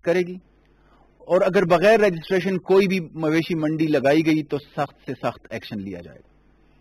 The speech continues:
मवेशी मंडियों में बड़ी उम्र के जो बुजुर्ग अफराद हैं और छोटे बच्चे हैं, उनके दाखिले पर मुकम्मल पाबंदी होगी। इसलिए बुजुर्गों से गुजारिश है कि वो मंडियों में आने से गुरेज करें ताकि उनकी सेहत और उनकी फैमिली,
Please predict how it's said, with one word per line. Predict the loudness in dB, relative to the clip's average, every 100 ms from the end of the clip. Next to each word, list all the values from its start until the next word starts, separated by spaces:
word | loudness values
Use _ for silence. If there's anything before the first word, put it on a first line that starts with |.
| _ _ _ _ _ _ _ -6
मवेशी | 2 2 4
मंडियों | 4 4 4 4 4
में | 2 2
बड़ी | 2 2 0
उम्र | 0 2 2
के | 2 0
जो | 0
बुजुर्ग | -2 -2 0 0 0
अफराद | -2 2 2 2
हैं | 0
और | -2
छोटे | -4 -4 -2 -2
बच्चे | -2 -4
हैं, | -6 -6
उनके | -6 -6 -4 0
दाखिले | 0 0 -4 -6
पर | -4 -4 -6 _ _ -12
मुकम्मल | 0 2 4 4
पाबंदी | 2 0 -6 -10
होगी। | -14 -20 _ _ _ _ _ _ _
इसलिए | -8 -4 2 4
बुजुर्गों | 2 0 0 2 2
से | 0
गुजारिश | -2 2 4 2 0
है | -4 -6 _ _ _ _ _ _ -6
कि |
वो | -2 0
मंडियों | 0 2 2
में | 2
आने | -2 -2 -4
से | -6 -10
गुरेज | -8 -2 -2 -2
करें | -4 -4
ताकि | 0 -2 -2
उनकी | -6 -6 -4 -6
सेहत | -2 -2 -2 -4
और | -4
उनकी | -4 -4 -6
फैमिली, | -6 -6 -4 -6